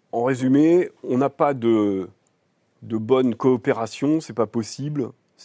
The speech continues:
de, dans une équipe s'il n'y a pas une bonne communication. Et puis,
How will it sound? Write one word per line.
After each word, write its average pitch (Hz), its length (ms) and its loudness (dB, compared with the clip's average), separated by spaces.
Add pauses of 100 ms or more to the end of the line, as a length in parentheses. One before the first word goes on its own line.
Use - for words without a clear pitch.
de, 104 380 -4
dans 101 240 -6
une 107 180 -6
équipe 107 300 -6
s'il - 120 -4
n'y 107 40 0
a - 40 -10
pas 120 80 4
une 113 100 0
bonne 117 180 2
communication. 113 720 -2 (760)
Et 117 100 0
puis, 175 400 -6